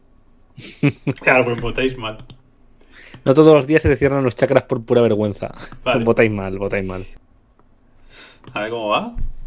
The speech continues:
Speaker 2: Karma, Soga, están ahí, ahí. Bueno, ahí, ahí no. Va ganando Karma mucho. <laughs>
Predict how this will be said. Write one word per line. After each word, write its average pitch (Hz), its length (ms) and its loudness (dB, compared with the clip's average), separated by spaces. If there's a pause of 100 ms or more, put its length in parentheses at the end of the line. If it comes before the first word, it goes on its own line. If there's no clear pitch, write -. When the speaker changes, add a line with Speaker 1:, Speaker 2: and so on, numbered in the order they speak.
(800)
Speaker 2:
Karma, 113 440 -4
Soga, 113 420 -4
están 104 240 -12
ahí, 101 140 -8
ahí. 104 280 -12 (420)
Bueno, 95 280 -12 (920)
ahí, 110 140 -8
ahí 104 240 -6
no. 95 220 -16 (220)
Va 104 60 -6
ganando 98 260 -10
Karma 98 300 -18
mucho. 101 280 -20 (1000)
<laughs> - 480 -20